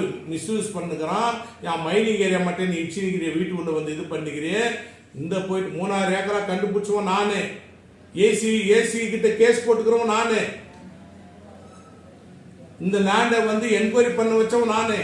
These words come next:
கே ஜி எஃப்ல வந்து ஒண்ணு பானி ஏத்த சொன்னவன் நானு, முன்னாள் டி சி சாரு அக்ரம் பசார் சார் சொல்ல போய் கேட்டுப்பார்.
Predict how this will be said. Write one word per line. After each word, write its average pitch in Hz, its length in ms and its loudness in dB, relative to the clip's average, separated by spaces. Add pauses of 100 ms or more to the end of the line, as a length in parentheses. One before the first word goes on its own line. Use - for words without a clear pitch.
(120)
கே 233 160 6
ஜி 240 80 2
எஃப்ல 226 160 0
வந்து 220 320 0
ஒண்ணு 226 100 0
பானி 233 360 0
ஏத்த 233 340 2
சொன்னவன் 233 240 0
நானு, 226 300 0 (1400)
முன்னாள் 220 400 2 (1200)
டி 226 160 0
சி - 380 -4 (840)
சாரு 196 420 0 (140)
அக்ரம் 214 300 -2
பசார் 208 220 0
சார் 196 320 -2
சொல்ல 202 200 0
போய் 226 180 0
கேட்டுப்பார். 233 500 0